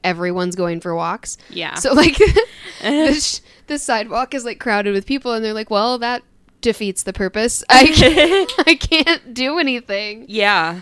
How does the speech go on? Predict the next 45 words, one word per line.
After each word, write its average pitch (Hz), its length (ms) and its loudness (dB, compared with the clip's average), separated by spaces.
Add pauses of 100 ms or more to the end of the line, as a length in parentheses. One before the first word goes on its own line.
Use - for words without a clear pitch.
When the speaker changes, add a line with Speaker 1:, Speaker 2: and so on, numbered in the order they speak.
(120)
Speaker 1:
So - 100 -10
they're, 247 120 -2
like, 240 120 -4
literally 226 440 -2
stuck - 340 -4
in 214 100 -2
their 196 140 -4
two-bedroom 185 480 -4
apartment, 170 500 -6
which - 160 -8
really 180 300 -4
sucks. - 560 -6 (180)
Um, 170 460 -6
Speaker 2:
Aw. 208 120 -12 (540)
Speaker 1:
so 170 400 -6
I'm 208 140 -4
just 202 180 -4
trying 175 260 -2
to, 170 220 -2 (1500)
it 226 120 -2
could 214 140 0
always 180 240 -2
be 165 100 -6
a 156 60 -4
lot 147 180 -6
worse. 143 280 -8
Like, 170 160 -8
my 202 100 -4
house 185 220 -2
is 180 120 -8
really 175 180 -4
tiny, 165 380 -6
and 170 80 -6
it 175 40 -12
gets 175 220 -10
really 165 180 -6
frustrating 165 540 -8
a 175 60 -6
lot 170 180 -8
of 175 80 -8
the 175 80 -8
times, 185 360 -10
but, 160 300 -8
Speaker 2:
Mm-hmm. 190 260 -12
Speaker 1:
uh, 110 220 -6